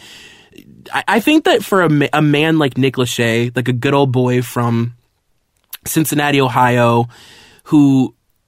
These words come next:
was brought up to, you know, take care of his wife and be a provider, when a man with an ego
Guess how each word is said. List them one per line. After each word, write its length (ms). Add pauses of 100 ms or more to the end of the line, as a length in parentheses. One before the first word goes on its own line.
(360)
was 200
brought 360
up 240
to, 220
you 100
know, 160
take 260
care 200
of 80
his 140
wife 460
and 160
be 160
a 40
provider, 720 (640)
when 340 (480)
a 80
man 540
with 160
an 200
ego 640